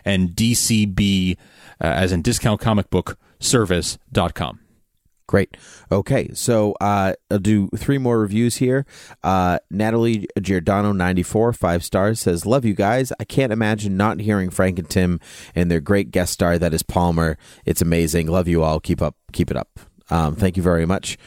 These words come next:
Speaker 2: Uh, that was very, very sweet. Uh, five stars, uh, from Tech Girl sixty-seven. "Great podcast. Whether you are a fan of D C Comics and the show or just the show, this is your podcast for all things Supergirl and D C Comics.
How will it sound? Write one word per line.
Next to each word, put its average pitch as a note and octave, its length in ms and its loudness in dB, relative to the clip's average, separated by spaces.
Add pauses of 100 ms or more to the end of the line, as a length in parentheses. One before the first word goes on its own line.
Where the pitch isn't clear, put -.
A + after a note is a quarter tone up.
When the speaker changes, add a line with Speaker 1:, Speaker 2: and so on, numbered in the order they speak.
(240)
Speaker 2:
Uh, C#2+ 340 0
that F2+ 100 -2
was E2+ 100 0
very, E2+ 220 0
very D#2 180 0
sweet. - 380 0 (320)
Uh, F2 220 2
five G#2 380 -2
stars, G#2 540 -2 (260)
uh, E2+ 220 2
from E2+ 220 -4
Tech - 200 -2
Girl G2+ 200 2
sixty-seven. G2 680 -2
"Great F2+ 360 -2
podcast. G#2+ 680 -2 (320)
Whether A#2+ 200 2
you A#2 140 2
are G#2+ 60 2
a G#2 40 -2
fan C3 240 0
of B2 80 -2
D A2+ 140 -2
C G#2+ 120 -4
Comics G#2 440 0
and F#2 100 0
the F2+ 60 2
show G2 340 0
or B2+ 300 2
just G#2 320 -2
the F2 80 -2
show, G#2 400 0 (260)
this C3+ 200 2
is G2+ 120 -6
your G2 140 0
podcast F#2+ 580 -2
for - 160 -4
all A#2 140 2
things F#2+ 260 -2
Supergirl F2 540 0
and E2 80 -2
D F2 120 0
C E2 140 -2
Comics. E2+ 500 0